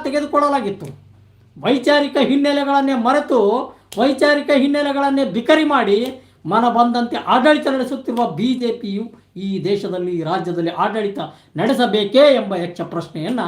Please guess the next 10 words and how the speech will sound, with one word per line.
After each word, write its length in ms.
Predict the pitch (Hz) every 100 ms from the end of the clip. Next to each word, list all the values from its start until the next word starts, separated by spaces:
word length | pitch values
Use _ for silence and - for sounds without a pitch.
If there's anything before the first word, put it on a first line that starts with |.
| 170 - -
ರಾಜ್ಯದ 600 | 143 190 269 202 226 214
ಜನತೆಯ 440 | 196 190 196 196
ಮುಂದೆ, 320 | 180 180 175 156
ದೇಶದ 280 | 185 175
ಜನತೆಯ 360 | 156 156 156 160
ಮುಂದೆ 400 | 156 180 147 - - -
ನಾನು 180 | 151 147
ಪ್ರಶ್ನೆಯಾಗಿ 600 | - 147 - 185 175 165
ಇಡಲು 500 | 151 147 139 - -
ಬಯಸುತ್ತೇನೆ. 680 | 147 147 - - 117 107